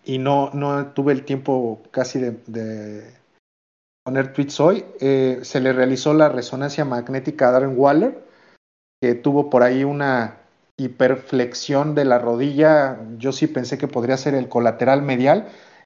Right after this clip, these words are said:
y afortunadamente no, fue solo la cintilla iliotibial. Y con diez días de descanso de, de, para el equipo entre jueves y domingo de, en semana trece, creo que podrá estar contra Washington.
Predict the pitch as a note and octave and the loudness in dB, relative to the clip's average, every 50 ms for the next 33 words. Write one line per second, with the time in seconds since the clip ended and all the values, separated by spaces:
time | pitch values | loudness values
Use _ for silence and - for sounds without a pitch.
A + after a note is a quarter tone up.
0 | _ _ A#2+ B2+ B2+ - - C#3 C3+ C3 - C#3+ C#3+ D3 D3 D3 D3 C#3+ C#3+ C#3+ | _ _ 2 2 2 2 2 -2 -2 -2 -2 -4 -2 0 0 0 0 -2 -2 -6
1 | C#3 C#3+ C#3+ C3+ C#3 C#3+ D3 C#3+ - - - D3 C#3 C#3 C#3 - D#3 D3+ D#3 D3+ | -4 -4 -4 -2 -2 -2 -2 -4 -6 -6 -2 0 0 0 0 0 2 4 4 4
2 | C#3+ B2+ A#2+ - - B2 A#2+ A2+ A2 B2+ C3+ C#3 C#3 C3+ B2+ B2 A#2+ A#2+ A#2+ - | 4 2 2 0 -6 -8 -8 -8 -6 -4 -2 0 2 2 2 2 -2 -2 -4 -6
3 | A#2 A2 A#2 A#2+ A#2 A#2+ A#2 - - - - - - _ _ _ _ - B2+ B2+ | -6 -2 -2 -2 -2 -4 -6 -16 -20 -20 -20 -20 -20 _ _ _ _ -6 -4 -2
4 | B2+ B2 B2 - - _ _ _ _ _ _ _ _ _ _ _ _ _ _ _ | -2 -4 -6 -10 -20 _ _ _ _ _ _ _ _ _ _ _ _ _ _ _
5 | _ - - C3 B2+ C3+ B2+ C#3 D3+ D#3 D3+ C#3+ D#3+ E3 D#3 D#3+ D#3 C#3+ C#3 - | _ -4 -2 -2 -2 0 2 2 2 2 4 2 2 2 2 2 0 0 -2 -4
6 | - - D3+ D3+ D3+ D3+ - D3+ C#3 B2+ B2 B2 B2 A#2 - _ _ _ _ A#2+ | -2 -2 -2 -2 -2 -2 -2 -2 -2 0 -4 -6 -8 -10 -14 _ _ _ _ -18
7 | A#2 A#2+ B2 B2 B2+ B2 B2 B2 B2 A#2+ A#2+ A#2+ A#2+ - B2+ B2 B2 A#2+ A#2+ A#2+ | -10 -6 -6 -4 -4 -2 -2 -2 -2 -2 -4 -6 -2 -2 0 2 2 0 0 -2
8 | - D#3 D3+ - D3+ C#3 C3+ C3+ - - A#2 A#2 A#2 A#2 A2+ A2+ A2 G#2+ - - | -4 -4 -2 0 -2 -2 -2 -4 -6 -2 -2 -2 -2 -2 -4 -6 -8 -8 -2 2
9 | D3+ D3 D3 C#3+ C3+ C#3 - B2 A2+ A#2+ A#2 B2+ C#3 D3 C#3+ C#3 B2+ A#2 A2+ A2 | 2 2 4 2 0 -2 -4 -6 -6 -6 -6 -6 -6 -4 -2 -2 -2 -2 -4 -6
10 | A2+ A2 A2+ - A#2 A#2 A2+ - - B2 C3+ C#3 C#3+ C#3 C#3 - C#3+ D3+ D3+ - | -10 -16 -16 -14 -12 -12 -12 -10 -10 -8 -6 -4 -4 -6 -4 -2 -2 -2 -2 -2
11 | D#3 - - C#3+ C3+ - C#3 B2 - A#2 A2+ A#2 A#2 B2 B2+ B2 - C3+ A#2+ A#2+ | -6 -6 -6 -8 -6 -6 -8 -6 -4 -6 -4 -2 -2 -2 -2 -2 -4 -6 -6 -6
12 | - A#2+ A2+ - A2+ G#2+ A2 A2 A2 G#2+ - - G2+ - - G2 G2+ | -8 -12 -10 -6 -6 -6 -4 -4 -6 -8 -10 -14 -18 -18 -18 -20 -20